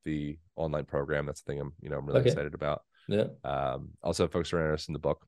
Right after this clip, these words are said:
Speaker 1: the book's called The Align Method as well. It's, you know, wherever you get books.
Speaker 2: Yeah.
Speaker 1: Um,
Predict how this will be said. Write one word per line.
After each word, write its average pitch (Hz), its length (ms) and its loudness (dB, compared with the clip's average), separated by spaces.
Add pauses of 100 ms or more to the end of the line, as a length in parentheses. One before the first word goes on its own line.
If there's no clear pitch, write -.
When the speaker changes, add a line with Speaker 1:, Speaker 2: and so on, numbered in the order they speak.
(120)
Speaker 1:
the 71 60 -2
book's 71 200 -4
called 69 240 -2
The 69 80 -2
Align 69 220 0
Method 69 300 -2 (280)
as 71 140 -10
well. 67 140 0
It's, - 140 -12 (200)
you - 60 -8
know, - 180 -6
wherever 69 240 -4
you 69 60 -4
get - 140 -6
books. - 280 -8 (440)
Speaker 2:
Yeah. 123 240 2
Speaker 1:
Um, - 560 -4